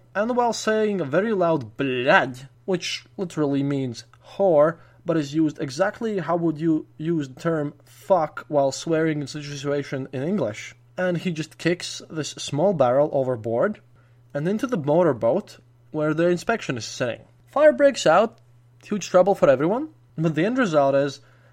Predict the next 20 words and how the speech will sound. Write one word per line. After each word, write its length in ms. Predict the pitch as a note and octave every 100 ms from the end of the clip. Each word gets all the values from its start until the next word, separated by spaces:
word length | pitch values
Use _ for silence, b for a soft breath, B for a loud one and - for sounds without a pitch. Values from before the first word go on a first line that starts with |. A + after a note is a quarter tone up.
| b
a 60 | C3+
couple 340 | - G3 C#4
of 120 | C4+ D#3
medals 340 | C3+ C#3 D#3
for 160 | - G3
heroism 600 | E3 C3 B2 C3 A3 A3+
in 140 | F#3
the 80 | D#3+
rescue 360 | A3 D4+ -
operation 680 | C#3+ C3 A#2+ A#2 - A#2+ A#2 - -
of 160 | B2
the 60 | B2
inspection, 580 | A#2+ F#3 F#3+ - F3 G3+
the 100 | G#3+
next 180 | B3 C#4+
promotion 480 | - C#4 A3+ G#3+ A3+
for 160 | F3+ D3+
the 60 |
ship's 240 | - C#3+ -
captain, 540 | B3+ C4+ D4+ D4+ D#4